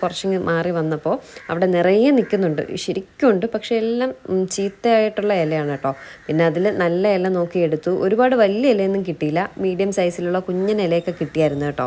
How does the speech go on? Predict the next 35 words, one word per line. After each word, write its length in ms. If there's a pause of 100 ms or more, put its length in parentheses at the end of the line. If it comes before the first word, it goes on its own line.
(140)
പിന്നെ 260 (120)
ഉള്ളത് 420
കൊണ്ട് 220 (220)
ഓണം 300
പോലെ 240
എന്ന് 160
കരുതിയിട്ട് 400
ഉള്ളതും 380
കൊണ്ട് 240
ഞങ്ങളിങ്ങ് 420
വന്നു 240
കേട്ടോ. 200 (160)
ഞാനും 260
വേദയും 260
കൂടെ 120 (100)
പോയത്. 360 (380)
അപ്പോൾ 160 (100)
വേദ 200 (100)
എനിക്ക് 300
വീഡിയോ 280
എടുത്ത് 260
തരുകയാണ്. 460 (340)
അങ്ങനെ 240 (120)
ഇലയിടയ്ക്ക് 520
വേണ്ടിയിട്ടുള്ള 560 (420)
ഇല 120 (160)
നല്ല 160 (160)
കഴുകി 500
വൃത്തിയാക്കി 440
വെച്ചിട്ടുണ്ട്. 440
നിറയെ 380 (200)
പൊടിയൊക്കെ 480
ആയിരുന്നു 260
കേട്ടോ, 160 (100)
നല്ലതുപോലെ 600